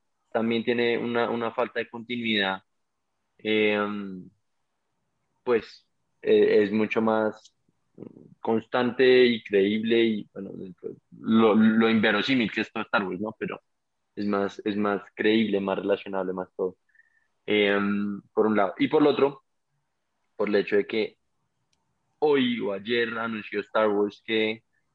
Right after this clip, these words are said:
eh, sacar una patente para un lightsaber de verdad. Y ojo, cuando digo lightsaber de verdad, no es que sea, de, pues, digamos, pueda atravesar un,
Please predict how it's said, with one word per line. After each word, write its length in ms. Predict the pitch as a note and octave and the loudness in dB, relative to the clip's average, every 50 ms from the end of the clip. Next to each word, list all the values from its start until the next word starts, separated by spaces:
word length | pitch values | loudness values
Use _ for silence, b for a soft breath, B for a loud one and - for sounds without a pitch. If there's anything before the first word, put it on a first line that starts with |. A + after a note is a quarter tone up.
| _ _ _ _ | _ _ _ _
eh, 260 | - G#2+ G#2 - - | -4 -2 -2 -2 -4
sacar 320 | - A#2 G#2 - A2 G#2 G2 | -4 -6 -4 -2 -2 -4 -2
una 160 | G#2+ G#2 G2 | -4 -6 -4
patente 420 | A#2 A2 - A#2 G#2+ F#2+ - G2 | -4 -4 -4 -6 -8 -6 -8 -6
para 200 | - A2+ G#2+ G#2+ | -6 -4 -4 -4
un 280 | G#2 G#2 G2+ G2+ G2+ - _ | -6 -6 -8 -10 -12 -12 _
lightsaber 640 | A2 A2 A2+ A2 G#2 - - A2 G#2+ F#2+ G#2+ G2+ | -6 -4 -4 -4 -4 -4 -6 -6 -4 -2 -4 -2
de 120 | G2+ A2+ A2 | -2 0 0
verdad. 320 | A2 G#2+ G#2 A2 G#2 G2 - _ _ _ _ _ _ _ _ | 0 0 0 -2 -4 -4 -6 _ _ _ _ _ _ _ _
Y 80 | G#2+ G#2+ | -6 -6
ojo, 180 | G#2 G2+ G#2 | -6 -6 -6
cuando 220 | - A2+ A2+ G#2+ G#2 | -8 -6 -2 -2 -2
digo 160 | G2+ F#2+ G2 | 0 0 -2
lightsaber 520 | G2+ G2+ G2 F#2+ - G#2+ G#2 G2 G#2 G#2 | -2 -2 -4 -4 -4 -6 -6 -4 -6 -4
de 120 | G2+ A2 G#2+ | -2 -2 -2
verdad, 340 | A2 G2+ F#2+ G2 G2 F#2+ | -2 -2 -4 -4 -6 -6
no 240 | G2 G2+ G#2 G2+ G2+ | -6 -6 -6 -6 -6
es 260 | G2+ G2 G2 - _ _ | -6 -6 -8 -12 _ _
que 340 | - G#2 G2+ G2 G2 F#2+ - _ _ _ _ _ _ _ _ _ _ _ | -4 -2 -2 -2 -2 -4 -8 _ _ _ _ _ _ _ _ _ _ _
sea, 380 | _ - A2 G#2 G2+ G2 F#2+ - - | _ -4 -2 0 0 -2 -2 -4 -8
de, 180 | G#2 - - _ | -10 -10 -10 _
pues, 180 | _ A2+ G#2+ F#2+ | _ -10 -10 -8
digamos, 320 | G2+ G2 F#2+ F#2+ F#2+ - - | -8 -6 -6 -6 -6 -8 -4
pueda 160 | - G#2+ G2 | 0 2 2
atravesar 560 | G2 - - G#2 G#2 G#2+ G#2+ G2+ - G2+ F#2+ F#2+ | 2 2 2 2 4 4 2 2 0 -2 -2 -2
un, 340 | F#2+ F#2+ F#2+ G2 F#2+ - | -4 -6 -8 -10 -12 -14